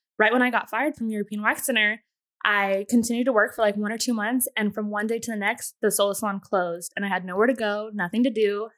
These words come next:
Um, and so I reached out to one of my other friends who had a salon and I asked her, you know, "Can I rent your salon?" And she said yes.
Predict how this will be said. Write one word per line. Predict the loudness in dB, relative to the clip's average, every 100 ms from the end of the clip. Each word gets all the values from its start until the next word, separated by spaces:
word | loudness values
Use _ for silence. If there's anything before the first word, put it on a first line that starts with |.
| _
Um, | 2 2 2 -4 -12 -6 2
and | 2
so | 4 4 4
I | 2
reached | -2 -4 -4
out | -4
to | -8
one | -10
of | -4
my | 0
other | 0 0 -2
friends | -4 -2 -6 -8 _ _
who | 2
had | 2
a |
salon | 0 -2 -2 -2
and | -2
I |
asked | 0 -2 -4
her, | -6
you |
know, | -8
"Can | -6 -8
I |
rent | -8 -8
your | -6
salon?" | -2 2 2 2
And | -4
she | -4
said | -2 0
yes. | 2 2 0